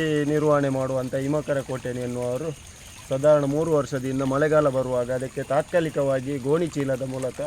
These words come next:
ಆ, ಅದನ್ನು ನಿ-, ನಿರ್ವಹಿಸಿರ್ತಾರೆ. ಆದರೂ ಜಾಸ್ತಿ ಮಳೆ ಬಂದರೆ ಈ,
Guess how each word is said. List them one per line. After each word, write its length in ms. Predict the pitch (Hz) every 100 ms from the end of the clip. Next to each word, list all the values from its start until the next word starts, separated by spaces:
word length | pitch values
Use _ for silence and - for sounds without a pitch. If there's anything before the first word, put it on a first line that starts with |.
| 147 - - - - 120
ಆ, 60 | 120 117 117 110 110 107 107 107
ಅದನ್ನು 300 | 123 135 135
ನಿ-, 200 | 143 139
ನಿರ್ವಹಿಸಿರ್ತಾರೆ. 960 | 139 151 165 151 151 147 127 131 117 98
ಆದರೂ 460 | 107 156 160 175 170
ಜಾಸ್ತಿ 380 | 143 156 165
ಮಳೆ 200 | 185 160
ಬಂದರೆ 360 | 143 139 131 151 175 - - - -
ಈ, 260 | 147 160